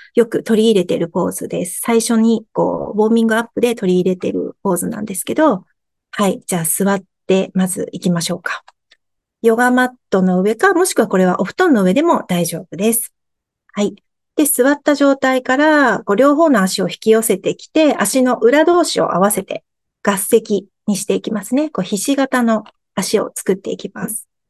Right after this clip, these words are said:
で、その状態で、両手は足の甲をこう持って、はい。で、少しかかとを自分の体の方に引き寄せられる方は、ぐっと引き寄せていきましょう。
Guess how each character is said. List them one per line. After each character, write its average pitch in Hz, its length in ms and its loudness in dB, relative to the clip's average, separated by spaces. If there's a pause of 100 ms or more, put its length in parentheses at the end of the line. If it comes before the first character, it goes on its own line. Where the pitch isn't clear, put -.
(360)
で、 339 80 -4
そ 330 140 0
の 320 120 2
状 302 220 2
態 285 240 2
で、 302 180 4
両 226 300 2
手 226 220 -2
は 254 440 2
足 247 300 -4
の 254 120 -2
甲 269 300 2
を 208 80 -4
こ - 160 -12
う 170 80 -4
持 190 120 0
っ 196 40 -10 (280)
て、 233 280 0 (540)
は 220 160 -2
い。 - 80 -6
で、 240 100 -4
少 - 180 0
し 427 120 -4
か 208 160 -4
か 226 160 -2
と 247 360 2
を 175 120 -6 (360)
自 214 160 2
分 247 140 4
の 233 80 0
体 220 300 2
の 214 100 2
方 214 180 0
に 165 120 -6
引 - 100 -12
き - 140 -2
寄 220 100 4
せ 214 140 0
ら 214 100 2
れ 202 140 0
る 190 80 -4
方 220 240 -2
は、 240 80 2
ぐ 185 100 -4
っ 175 40 -8
と - 120 -12
引 - 100 -16
き - 120 -10
寄 175 100 -6
せ - 140 -12
て - 120 -18
い - 60 -18
き - 160 -20
ま - 100 -18
し - 140 -14
ょ - 80 -20
う。 - 20 -20